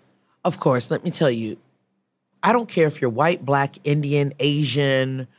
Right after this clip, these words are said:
uh, Latina. It doesn't matter. We all want the same things.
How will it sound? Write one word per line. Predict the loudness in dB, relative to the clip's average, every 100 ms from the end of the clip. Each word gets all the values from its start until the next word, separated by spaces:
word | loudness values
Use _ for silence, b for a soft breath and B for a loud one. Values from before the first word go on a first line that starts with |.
| B B B _
uh, | 2 4 4
Latina. | 2 0 -2 -4 0 2 4 4 2 0 -4 -12 b b b -4
It | -4 -2
doesn't | 0 0 0 -2
matter. | -4 -2 -2 -2 -4
We | -2 -2 2
all | 2 4 2 2
want | 0 0 -2
the | -6
same | -2 -2 -2
things. | -4 -4 -6 -10 -16